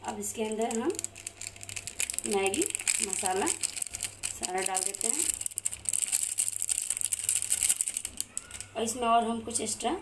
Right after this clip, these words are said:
मसाला नहीं डालेंगे।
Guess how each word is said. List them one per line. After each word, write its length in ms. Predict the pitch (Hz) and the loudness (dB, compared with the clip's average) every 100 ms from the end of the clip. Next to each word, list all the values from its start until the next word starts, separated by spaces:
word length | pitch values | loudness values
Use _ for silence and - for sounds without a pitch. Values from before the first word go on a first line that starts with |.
| - - - - - | -6 -20 -20 -14 -6
मसाला 420 | 196 214 196 311 403 - - - - | -2 2 2 0 -2 -10 -20 -20 -12
नहीं 320 | 208 190 196 190 | -6 -2 0 2
डालेंगे। 480 | 196 196 208 285 | 2 4 2 0